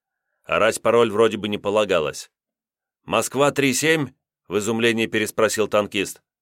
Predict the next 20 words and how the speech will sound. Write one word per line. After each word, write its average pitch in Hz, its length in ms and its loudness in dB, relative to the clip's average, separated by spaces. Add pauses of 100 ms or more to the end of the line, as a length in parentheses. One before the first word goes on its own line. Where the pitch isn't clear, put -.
(160)
"А 90 180 0
это 131 180 2
чего 156 280 2
такое? 143 560 2 (320)
Адрес, 170 420 2
что 147 260 2
ли?" 90 200 0 (640)
"Это 123 340 0
код, 156 400 2
товарищ 135 400 2
броневой 131 440 4
командир. 127 580 0 (300)
Может, 143 340 0
у 151 60 4
начальства 175 480 2
уточните?" 143 720 0 (180)
стараясь 127 460 2
сдерживаться, 127 560 0
намекнул 113 420 -2
Тимофей. 110 640 -4